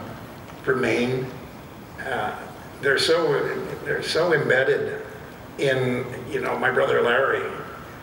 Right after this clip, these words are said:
and of course the, uh, the writers and the scenario, whatever it may be, always seem to remain true. Uh, and if it wasn't true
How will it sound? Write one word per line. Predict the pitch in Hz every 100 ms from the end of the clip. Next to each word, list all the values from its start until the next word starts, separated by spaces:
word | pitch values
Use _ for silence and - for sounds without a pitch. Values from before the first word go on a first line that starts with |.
| - 123
and | 120 131 131
of | -
course | 135 139 135 -
the, | 127 120 117 117
uh, | 117 113 -
the | 123
writers | 117 147 147 139 156 - - - - - - - -
and | 113 110 120
the | 117
scenario, | - 120 127 139 127 95 - - -
whatever | 131 123 113 110
it | -
may | 127
be, | 113 127 127 117 110 - - - - - - - - -
always | 127 139 143 -
seem | 131 127 123
to | 120 127
remain | 120 117 123 123 123
true. | 147 147 147 104 - - - - - - - - - - -
Uh, | 123 - -
and | 139 -
if | - 190 -
it | 190 -
wasn't | 226 - 156 -
true | 131 120 123 127